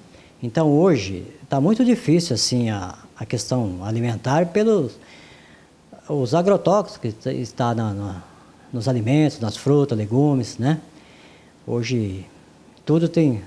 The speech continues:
tá usando isso, então é difícil. Então, assim, precisa sempre tá limpando o corpo, tirando as toxinas, né? E procurando mais, assim, um alimento orgânico, né? A alimentação é muito importante pra nossa saúde, muito importante mesmo.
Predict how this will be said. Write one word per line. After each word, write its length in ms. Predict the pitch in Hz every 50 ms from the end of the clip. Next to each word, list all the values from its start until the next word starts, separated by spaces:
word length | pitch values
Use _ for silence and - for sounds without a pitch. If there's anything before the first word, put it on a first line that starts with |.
| - -
tá 80 | 143
usando 400 | 143 131 107 - 135 143 139 123
isso, 260 | 110 104 95 - -
então 380 | 117 113 104 135 143 151 156 143
é 140 | 120 123 139
difícil. 560 | 160 196 180 - - 196 196 180 175 - 113
Então, 200 | 107 107 127 135
assim, 220 | 135 123 - -
precisa 580 | 107 - 143 143 135 - - 156 160 165 175 165
sempre 320 | - - - 151 156 156
tá 160 | - - 170 175
limpando 360 | 180 180 170 165 156 170 175
o 20 |
corpo, 320 | 170 - 127 139 151 151 156
tirando 280 | - 139 131 135 143
as 100 | 139 139
toxinas, 640 | - 156 156 - - - 165 160 135 107 98 - - - - - - -
né? 180 | - 117 131 135 - - - - - - - - - - - _ _ -
E 80 | 117
procurando 420 | 107 - 131 123 - 127 123 120 117
mais, 160 | 117 123 120
assim, 200 | 120 110 - 135
um 60 | 127
alimento 480 | 123 120 110 110 120 131 131 131 - 117
orgânico, 800 | 110 113 117 113 104 - 113 120 131 139 139 135 123 113 - 104
né? 280 | 101 107 127 147 151 143 143 - - - - - _
A 40 | 110
alimentação 460 | 113 120 139 147 170 156 - - 180
é 40 | 180
muito 240 | 160 156 190 - 226
importante 500 | 190 - 214 196 - - 143 156 147 -
pra 140 | - 147 147
nossa 180 | 139 131 143
saúde, 380 | 143 - 170 135 110 110 107 101
muito 160 | 120 160 170
importante 440 | 170 175 175 131 - 143 165 175 185
mesmo. 300 | 190 139 101 95 - -